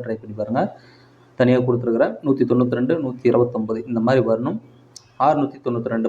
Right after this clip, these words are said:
பவர் வச்சு எடுத்துட்டு வந்தா. அதே மாதிரி தொள்ளாயிரத்தி நாற்பத்தி மூணு சொன்ன பார்த்தீங்களா, அதுக்கு ஒரு சி போர்டுக்கு பவர் வச்சாலுமே தொள்ளாயிரத்தி நாற்பத்தி மூணு, தொள்ளாயிரத்தி நாற்பத்தெட்டு, ஆறுநூத்தி எண்பத்தி நாலு, ஒரு நூத்தி தொண்ணூத்தாறு இந்த மாதிரி வரலாம். ஆறுநூத்தி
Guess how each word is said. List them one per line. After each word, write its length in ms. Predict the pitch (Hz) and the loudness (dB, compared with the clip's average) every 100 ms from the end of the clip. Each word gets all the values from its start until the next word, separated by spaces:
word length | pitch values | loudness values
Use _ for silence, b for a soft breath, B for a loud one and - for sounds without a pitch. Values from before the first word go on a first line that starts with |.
| 110 | 0
பவர் 220 | 113 120 | 2 2
வச்சு 140 | 120 120 | 0 -2
எடுத்துட்டு 240 | 113 - | -8 -8
வந்தா. 140 | 104 104 131 | -10 -6 2
அதே 100 | 123 | 2
மாதிரி 140 | 127 127 | 2 2
தொள்ளாயிரத்தி 340 | 123 139 135 123 | 2 2 0 -4
நாற்பத்தி 260 | 120 113 120 | -6 -6 -8
மூணு 160 | 120 117 | -8 -6
சொன்ன 140 | 113 | -6
பார்த்தீங்களா, 280 | 117 117 113 - - b b b _ | -2 -2 -2 -4 -14 b b b _
அதுக்கு 220 | 123 135 135 | 2 2 4
ஒரு 100 | 123 123 - | 2 0 -4
சி 100 | 160 151 | -6 0
போர்டுக்கு 260 | 135 120 - | 0 0 -2
பவர் 200 | 117 123 120 | 0 2 0
வச்சாலுமே 400 | 117 117 123 180 - _ | -2 -2 -2 -6 -10 _
தொள்ளாயிரத்தி 340 | 120 123 120 120 | 0 2 0 -4
நாற்பத்தி 240 | 117 120 | -8 -8
மூணு, 120 | 120 139 | -6 -4
தொள்ளாயிரத்தி 360 | 131 117 117 113 | -2 0 -2 -4
நாற்பத்தெட்டு, 360 | 113 - 113 - - - 110 | -8 -6 -6 -6 -8 -6 0
ஆறுநூத்தி 340 | 123 139 139 123 | 2 0 0 -2
எண்பத்தி 260 | 113 113 110 | -2 -4 -4
நாலு, 160 | 120 170 - - 127 | -2 -4 -6 -4 0
ஒரு 120 | 120 131 | 2 0
நூத்தி 220 | 160 151 127 | -4 -4 0
தொண்ணூத்தாறு 580 | 123 120 113 104 107 - b b b - | 2 2 0 0 -2 -6 b b b -4
இந்த 120 | 123 123 | 0 4
மாதிரி 140 | 135 113 | 4 2
வரலாம். 260 | 113 143 - - _ _ _ _ _ _ _ b b b _ | 2 0 -2 -12 _ _ _ _ _ _ _ b b b _
ஆறுநூத்தி 400 | 143 180 175 165 | 0 2 2 2